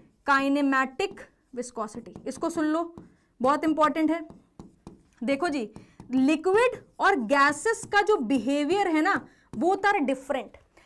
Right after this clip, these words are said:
लिक्विड्स को अगर आप देखोगे तो लिक्विड्स में आपको कोहेसिव फोर्सेस देखने को मिलेंगे, मॉलिक्यूलर बॉन्ड्स देखने को मिलेंगे, जबकि गैसेस को अगर आप ऑब्जर्व करोगे तो वहां पर मॉलिक्यूल्स के पास में रैंडम मोशन होता है,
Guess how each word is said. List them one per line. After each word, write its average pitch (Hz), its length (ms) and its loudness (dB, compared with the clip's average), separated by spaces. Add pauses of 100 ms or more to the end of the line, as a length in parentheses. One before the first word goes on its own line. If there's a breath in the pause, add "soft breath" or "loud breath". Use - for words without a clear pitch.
(120 soft breath)
लिक्विड्स 339 600 2
को 453 100 2
अगर 427 200 4
आप 403 160 4
देखोगे 320 580 0
तो - 360 -6
लिक्विड्स 339 800 0
में 392 320 -2 (120)
आपको 311 380 2
कोहेसिव 302 640 -2
फोर्सेस 349 420 -2
देखने 349 340 -4
को 359 100 -4
मिलेंगे, 349 400 -4 (340 soft breath)
मॉलिक्यूलर 330 580 4
बॉन्ड्स 285 360 2
देखने 349 300 -2
को 349 120 -4
मिलेंगे, 349 420 -2 (280 soft breath)
जबकि 392 380 2
गैसेस 294 560 0
को 453 100 0
अगर 403 220 4
आप 392 180 6
ऑब्जर्व 320 340 2
करोगे 311 420 2 (300 loud breath)
तो 339 100 2
वहां 277 360 0
पर 415 240 0
मॉलिक्यूल्स 320 840 -2
के 381 120 -4
पास 269 380 0
में 415 100 0
रैंडम 277 380 0
मोशन 262 380 -2
होता 233 280 -8
है, 247 220 -4